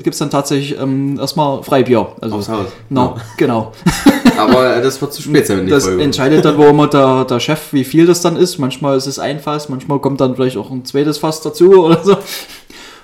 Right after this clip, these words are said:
Speaker 1: Und genau, da geht's wohl immer dann heiß her.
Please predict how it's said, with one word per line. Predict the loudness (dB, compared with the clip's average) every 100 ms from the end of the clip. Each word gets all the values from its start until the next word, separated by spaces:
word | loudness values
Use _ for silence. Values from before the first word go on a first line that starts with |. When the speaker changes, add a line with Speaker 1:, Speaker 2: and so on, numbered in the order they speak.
| -20 -20 -8
Speaker 1:
Und | -4 -2 -4
genau, | -4 -4 -6
da | -6
geht's | -4 -6 -4
wohl | -4
immer | -4 -2
dann | -4 -4 -8 -16 _ _ _
heiß | -6 -4 -4
her. | -6 -8